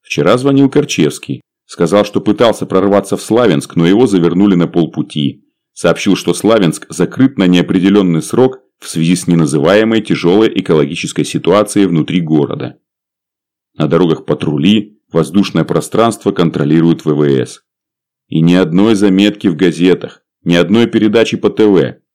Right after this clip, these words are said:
Ничего. Тишина. Сказал, что уже нашел группу альпинистов, которые смогут доставить его за хребет. Звал с собой, но говорил, что поймет, если я откажусь.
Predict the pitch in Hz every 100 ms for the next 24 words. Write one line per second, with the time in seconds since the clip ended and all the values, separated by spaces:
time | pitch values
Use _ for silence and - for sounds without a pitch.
0 | _ _ 85 120 - 113 73 62 _ _
1 | _ _ _ - 85 - 69 92 - _
2 | _ _ _ _ _ - - 95 196 120
3 | 107 110 113 - 104 85 95 85 78 87
4 | - 98 117 - - - 90 85 78 -
5 | - 98 113 95 78 76 82 107 92 85
6 | 78 78 78 73 78 69 69 58 _ _
7 | _ _ _ _ _ _ _ - 82 131
8 | 147 - 147 92 92 78 - - 82 78
9 | 85 107 101 110 - 110 113 92 - -
10 | - 73 71 67 - 69 69 -